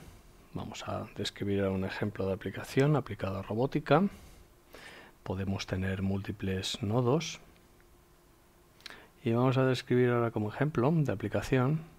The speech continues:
un robot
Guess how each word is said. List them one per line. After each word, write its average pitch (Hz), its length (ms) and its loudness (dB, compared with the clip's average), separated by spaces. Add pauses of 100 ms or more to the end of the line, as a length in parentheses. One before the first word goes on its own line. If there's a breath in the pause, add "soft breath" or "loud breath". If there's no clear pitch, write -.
(3250)
un 117 120 2
robot 110 520 -2